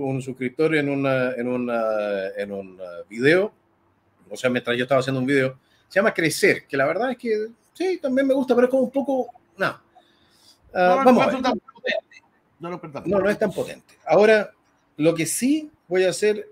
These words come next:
Speaker 1: eh, de todas ma-, lo que sí va a hacer, no importa el nombre, porque el nombre al final es eso, ¿no? Es, es, es solamente el título. Pero el contenido, este,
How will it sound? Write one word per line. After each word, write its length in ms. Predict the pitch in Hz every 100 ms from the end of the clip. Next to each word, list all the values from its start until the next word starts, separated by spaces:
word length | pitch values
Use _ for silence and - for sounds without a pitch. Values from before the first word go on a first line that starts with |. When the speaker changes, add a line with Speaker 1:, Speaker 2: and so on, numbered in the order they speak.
| -
Speaker 1:
eh, 920 | 165 165 160 160 160 156 156 151 147
de 120 | 151
todas 200 | 160 196
ma-, 80 | 190
lo 140 | 151
que 80 | 147
sí 120 | 143
va 80 | 233
a 40 | 190
hacer, 180 | 190 175
no 60 |
importa 360 | 165 160 190 151
el 100 | 135
nombre, 380 | 143 117 104 - _
porque 200 | 120 110
el 80 | 113
nombre 260 | 131 127 127
al 80 |
final 580 | 104 123 131 123 120 120 123 -
es 140 | 107 123 107
eso, 140 | - _ _
¿no? 180 | 107 110
Es, 240 | 117 110 110
es, 220 | 117 110
es 200 | 127 113
solamente 340 | - 131 127 117
el 80 | -
título. 380 | 143 104 104 - _ _ _ _ _ _ _ -
Pero 120 | 147
el 60 | 135
contenido, 800 | 160 - 151 175 196 208 208 - _ -
este, 600 | 147 143 170 170 160